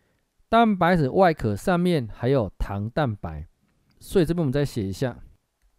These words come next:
有些种类的病毒外壳上会有糖蛋白，而这个糖蛋白的作用跟致病的对象有关，待会我们会介绍。好，再我们看这个，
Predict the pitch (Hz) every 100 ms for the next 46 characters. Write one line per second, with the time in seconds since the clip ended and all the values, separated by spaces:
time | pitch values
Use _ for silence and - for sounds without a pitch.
0 | _ _ _ _ _ _ _ - 139 220
1 | 240 156 151 165 165 175 127 113 160 151
2 | 110 95 - 139 107 - _ _ _ -
3 | 160 107 90 - 98 107 135 110 101 76
4 | 69 _ _ - 147 214 196 - 127 160
5 | 190 160 131 104 101 107 156 143 127 113
6 | 127 127 - 180 160 - 160 123 101 143
7 | 117 127 104 90 104 101 117 127 123 95
8 | 107 113 98 120 95 - _ _ - -
9 | _ _ _ _ _ 117 156 151 139 156
10 | 139